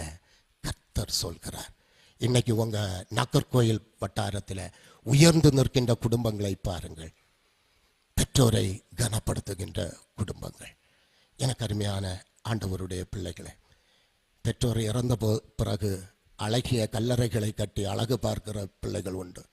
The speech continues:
வேண்டாமா? செத்த பிறகு சரீரம் அங்கே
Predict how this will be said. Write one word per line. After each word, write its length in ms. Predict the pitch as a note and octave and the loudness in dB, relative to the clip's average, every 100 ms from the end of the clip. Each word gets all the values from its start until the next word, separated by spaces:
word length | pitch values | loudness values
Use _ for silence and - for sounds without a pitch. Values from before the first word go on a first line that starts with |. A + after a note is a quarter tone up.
| - | -10
வேண்டாமா? 460 | G#2+ G#2+ G2 - - _ _ _ _ _ _ _ _ _ | -6 -6 -8 -12 -20 _ _ _ _ _ _ _ _ _
செத்த 340 | - B2+ - A#2 | -6 -4 -2 -2
பிறகு 420 | A2 G2+ G2+ G#2+ F2 - _ _ - | -2 -4 -4 -6 -6 -12 _ _ -2
சரீரம் 480 | B2 A2 B2 A#2 A2 | 0 2 2 2 0
அங்கே 200 | G#2+ A#2 | 0 2